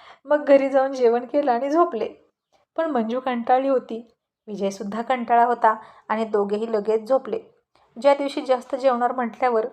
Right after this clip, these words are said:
कमी जेवलं जातं, तसं ज्या दिवशी जास्त पाहिजे म्हटल्यावर काहीच झालं नाही. आणि सकाळी उठल्यावर दोघांनी ठरवलं,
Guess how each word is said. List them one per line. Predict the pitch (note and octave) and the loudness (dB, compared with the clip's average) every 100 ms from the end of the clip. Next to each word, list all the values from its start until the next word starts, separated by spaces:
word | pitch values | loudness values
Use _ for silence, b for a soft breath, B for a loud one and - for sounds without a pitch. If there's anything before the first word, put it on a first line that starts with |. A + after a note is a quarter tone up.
| - - | -8 -4
कमी | B3 B3+ | -4 0
जेवलं | B3+ A#3+ A#3+ | 2 4 4
जातं, | A#3 A3+ A3 - _ _ b b b - | 2 2 -2 -2 _ _ b b b -8
तसं | D#4 D4 B3 - B B - | 0 2 0 -2 B B -2
ज्या | C4 | 2
दिवशी | C#4 C4+ D4+ - | 2 -2 -8 -8
जास्त | B3+ C4 - | -10 -8 -6
पाहिजे | D4 C4 B3 | -4 -2 -2
म्हटल्यावर | C4+ B3+ A#3+ B3+ A#3+ A3+ _ _ - | -2 -2 -2 -2 -2 -6 _ _ -10
काहीच | G#3 A3+ A3+ | -6 -6 -2
झालं | B3 G#3+ G#3 | -2 -2 -2
नाही. | G#3+ - - b b b b | -4 -10 -18 b b b b
आणि | G#3+ A3+ G#3+ | -8 -6 -8
सकाळी | - - G#3+ A3+ | -12 -12 -6 -4
उठल्यावर | A3 G#3+ A3 A3 | -4 -2 0 0
दोघांनी | G3 G#3 G3 G3+ B3+ | -2 -4 -4 -10 -10
ठरवलं, | B3+ A#3 A3 G3+ | -8 -4 -2 -2